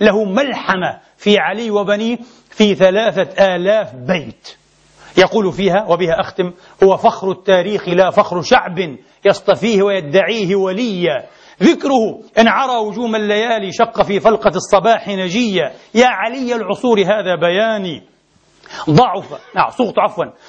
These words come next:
"صغت فيه وحي الإمام جليا، يا أمير البيان هذا وفائي، أحمد الله أن خلقت وفيا،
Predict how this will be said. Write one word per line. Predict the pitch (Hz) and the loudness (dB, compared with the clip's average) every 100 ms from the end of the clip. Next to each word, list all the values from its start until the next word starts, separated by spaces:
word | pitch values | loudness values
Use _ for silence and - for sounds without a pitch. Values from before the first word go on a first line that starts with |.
| - | 0
"صغت | 254 226 220 | 2 4 2
فيه | 156 226 202 | 0 2 2
وحي | 220 208 208 | 0 -4 -10
الإمام | 185 196 240 214 | -6 -2 0 0
جليا، | 196 175 196 247 185 131 - _ | -2 0 0 -2 -4 -6 -12 _
يا | 185 233 247 226 | 2 2 2 -4
أمير | 226 240 220 | -4 -2 -2
البيان | 202 196 214 220 | 0 0 0 -2
هذا | 190 202 202 190 | -2 -2 0 -2
وفائي، | 185 165 214 202 190 - | -4 0 2 2 -2 -2
أحمد | 233 214 214 202 | -2 -2 -4 -4
الله | 185 208 208 185 | 0 0 0 -4
أن | 196 | -6
خلقت | 175 180 202 - | -2 2 2 4
وفيا، | 180 175 220 202 156 123 | 4 4 2 0 0 -2